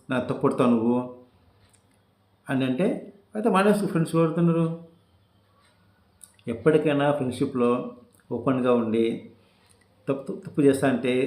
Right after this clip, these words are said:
చెప్పాలా, అలా అప్-, యాక్సెప్ట్ చేయాలా, "అవును, తప్పురా, కరెక్టే, అది నేను ఇది మార్చుకుందని" చెప్పి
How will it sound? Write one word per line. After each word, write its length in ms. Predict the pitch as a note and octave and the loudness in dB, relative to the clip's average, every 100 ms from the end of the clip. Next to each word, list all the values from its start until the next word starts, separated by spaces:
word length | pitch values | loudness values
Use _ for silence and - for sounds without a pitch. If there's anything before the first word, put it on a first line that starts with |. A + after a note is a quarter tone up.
| - - - | -4 -10 -8
చెప్పాలా, 580 | C3+ D3+ B2+ G#2 - - _ _ _ _ - | -2 2 2 0 -6 -16 _ _ _ _ -4
అలా 100 | D#3+ | 0
అప్-, 320 | E3 D3 - | 0 -2 -8
యాక్సెప్ట్ 420 | - C#3+ - C#3+ D3+ | -10 -6 -4 0 2
చేయాలా, 480 | C#3 G#2 G#2 - - - | 4 2 -4 -12 -14 -8
"అవును, 140 | B2 | -6
తప్పురా, 300 | C#3 C3 B2+ | -4 -2 0
కరెక్టే, 300 | A2+ A#2+ A#2 | 0 -2 0
అది 220 | A#2 G#2+ A2+ | -2 -2 -2
నేను 320 | A#2+ A#2 A#2 A#2 - - _ - | -2 0 -2 -6 -14 -20 _ -6
ఇది 60 | |
మార్చుకుందని" 420 | A#2 B2 - C3 C3 | -2 -2 -2 -4 -6
చెప్పి 480 | B2+ G3 C4+ - | -4 -2 -2 -6